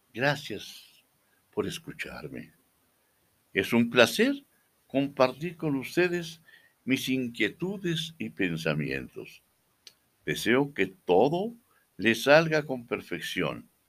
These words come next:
y espero ansioso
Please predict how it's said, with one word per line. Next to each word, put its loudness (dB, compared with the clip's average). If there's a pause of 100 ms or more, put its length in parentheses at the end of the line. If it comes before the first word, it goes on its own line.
(680)
y 0 (800)
espero 0 (1500)
ansioso -2